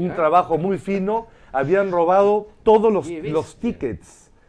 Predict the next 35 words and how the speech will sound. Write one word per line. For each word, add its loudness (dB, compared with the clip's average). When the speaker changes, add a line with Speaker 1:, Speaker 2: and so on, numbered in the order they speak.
Speaker 1:
de -2
que -10
se -6
le 0
dan, -2
de -6
los -6
papeles -6
que -12
se -12
le -6
dan -4
a -6
los -8
usuarios, -6
cada 4
vez -2
que -4
se -6
pide -4
uno -4
tiene -6
que -6
firmar, -6
eso -6
había -2
desaparecido. -8
Speaker 2:
Tú -16
eres -10
el -16
doctor -14
House -10
de 0
la 4
Speaker 1:
Había 4